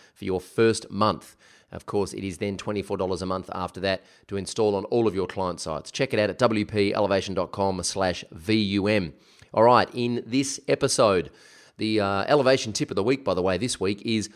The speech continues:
launch something without building it. I really encourage you to think about a new service that you would like to add to your consulting business,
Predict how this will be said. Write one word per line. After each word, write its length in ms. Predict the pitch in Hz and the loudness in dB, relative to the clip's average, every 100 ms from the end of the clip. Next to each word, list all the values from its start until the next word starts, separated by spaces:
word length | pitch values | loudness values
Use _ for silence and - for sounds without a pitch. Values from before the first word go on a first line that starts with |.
| - - | -20 -6
launch 440 | 120 151 175 - - | 2 4 4 -2 -4
something 540 | - 143 131 143 143 117 | 0 0 2 0 0 2
without 600 | 113 127 135 - 95 107 | 4 4 2 -2 -10 0
building 320 | 143 139 120 | 2 2 2
it. 240 | 90 - | 0 -2
I 120 | - 95 | -6 -6
really 340 | 113 143 139 | -2 -2 -2
encourage 500 | 123 - 120 113 92 | -4 -2 -2 -2 -4
you 200 | 90 87 - - _ | -6 -6 -10 -20 _
to 100 | - | -12
think 280 | 98 151 160 | -2 -2 0
about 360 | 113 98 92 - _ - | 0 0 0 -4 _ -10
a 120 | 92 | -8
new 480 | 98 117 127 135 131 | -4 -2 0 0 -2
service 540 | - - 127 123 117 | -4 2 2 2 0
that 120 | - - | -4 -4
you 100 | 101 | -2
would 80 | |
like 200 | 101 98 | -2 -4
to 180 | - - | -6 -8
add 180 | 101 113 | -4 -4
to 120 | - | -2
your 80 | 101 | -6
consulting 480 | - 87 110 104 113 | -6 -6 -4 -2 -2
business, 420 | 127 127 190 180 | -4 -4 -6 -8